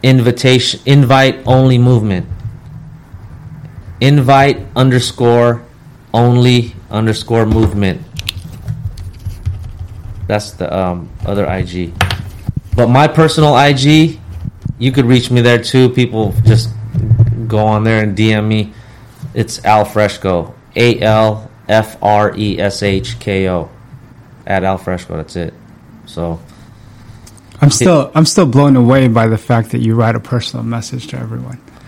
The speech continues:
Speaker 2: 'Cause that's a, you know, people might be sleeping on it or take it for granted, but that's you building relationships with that person.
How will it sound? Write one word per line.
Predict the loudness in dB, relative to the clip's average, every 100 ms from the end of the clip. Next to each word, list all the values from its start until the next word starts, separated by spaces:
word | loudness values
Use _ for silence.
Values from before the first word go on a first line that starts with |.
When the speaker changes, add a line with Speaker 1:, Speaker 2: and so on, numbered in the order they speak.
| -14
Speaker 2:
'Cause | 0
that's | 0 2
a, | 2 2 -2 -12 -20 -20 -20 -20 -20 -20 -20 -20 -20 -20 -16 -6
you | 2 4
know, | 4
people | 2 4
might | 4 4 4
be | 0
sleeping | 0 0 2 2
on | 4
it | 4 2
or |
take | 2 2
it | 0
for | -2 0
granted, | 2 2 2
but | 0 -2
that's | -4 -4 0
you | 4 6 6 4 2 -2 0
building | 2 4
relationships | 2 2 0 -2 -4 -6 -6
with | -10 -8
that | -8 -8
person. | -6 -4 -4 -10